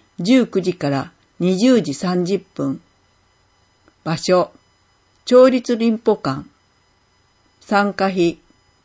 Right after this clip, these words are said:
三千三百円。入門講座と基礎講座のテキスト代。定員、十人程度。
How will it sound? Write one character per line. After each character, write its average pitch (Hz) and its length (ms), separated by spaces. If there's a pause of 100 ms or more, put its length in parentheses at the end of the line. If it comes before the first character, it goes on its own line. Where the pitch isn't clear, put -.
(240)
三 220 300
千 240 220
三 214 320
百 214 280
円。 131 220 (680)
入 226 240
門 254 260
講 247 240
座 165 140
と 143 160
基 - 60
礎 - 180
講 214 240
座 139 160
の 135 180 (120)
テ 180 100
キ 180 160
ス - 100
ト 160 140
代。 143 300 (1200)
定 220 260
員、 196 300 (760)
十 226 240
人 247 280
程 214 280
度。 - 200